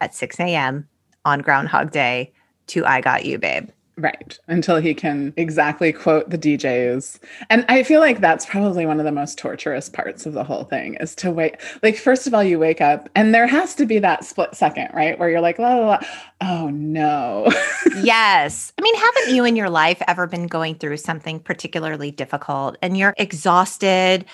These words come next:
Speaker 1: and you sleep and you wake up in the morning and for a few seconds in the morning, that worry or that problem doesn't exist. And then it just washes over you and you're like, "Oh, yes, I'm dealing with
Speaker 2: Right.
Speaker 1: this thing.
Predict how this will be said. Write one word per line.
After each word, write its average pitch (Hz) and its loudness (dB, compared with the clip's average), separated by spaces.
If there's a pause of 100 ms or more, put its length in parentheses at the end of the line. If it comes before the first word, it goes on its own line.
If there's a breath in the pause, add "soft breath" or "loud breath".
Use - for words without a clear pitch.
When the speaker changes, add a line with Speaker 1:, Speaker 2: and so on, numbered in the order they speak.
(340 loud breath)
Speaker 1:
and 170 0
you 156 -2
sleep 240 0
and 185 -2
you 180 0
wake 202 2
up 254 2
in 247 0
the 233 4
morning 185 -2 (100)
and 170 -4
for 185 0
a 175 -6
few 208 -4
seconds 214 0
in 185 0
the 175 0
morning, 151 -2 (200)
that 151 2
worry 165 0 (180)
or 165 2
that 147 0
problem 156 2
doesn't 147 -2
exist. - -8 (140)
And 170 0
then 165 2
it 170 2
just - -2 (440)
washes 156 -2
over 135 -2
you 120 -4
and 135 -8
you're 131 -8
like, 107 -12 (160)
"Oh, 139 -6
yes, - -10 (160)
I'm 156 -4
dealing 143 -4
with 302 8
Speaker 2:
Right. 294 4
Speaker 1:
this 139 -10
thing. 127 -6